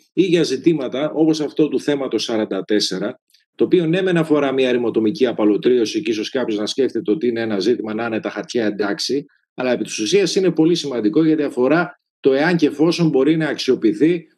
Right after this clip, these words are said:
να αναπλαστεί και να αποδοθεί στους κατοίκους γειτονιάς Τούμπας την περιοχή του ρέματος, ε, η Φανέτ. Αυτά τα δύο θέματα δείχνουν, πρώτον, ότι υπήρχε μακροχρόνια αδράνεια από τις δημοτικές αρχές.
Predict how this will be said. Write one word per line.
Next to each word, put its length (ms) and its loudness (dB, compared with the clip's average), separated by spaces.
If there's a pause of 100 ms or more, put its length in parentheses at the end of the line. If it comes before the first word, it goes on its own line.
να 140 -6
αναπλαστεί 540 0
και 80 -2
να 80 -4
αποδοθεί 400 2
στους 140 2
κατοίκους 420 -2
γειτονιάς 540 0
Τούμπας 400 0 (260)
την 120 2
περιοχή 300 0
του 140 0
ρέματος, 680 -2 (220)
ε, 420 2
η 80 0
Φανέτ. 440 0 (1000)
Αυτά 320 -2
τα 160 2
δύο 200 4
θέματα 500 -2
δείχνουν, 460 -2 (300)
πρώτον, 500 -2 (160)
ότι 220 0
υπήρχε 580 2
μακροχρόνια 880 0
αδράνεια 500 -2
από 120 -2
τις 140 0
δημοτικές 500 0
αρχές. 540 -2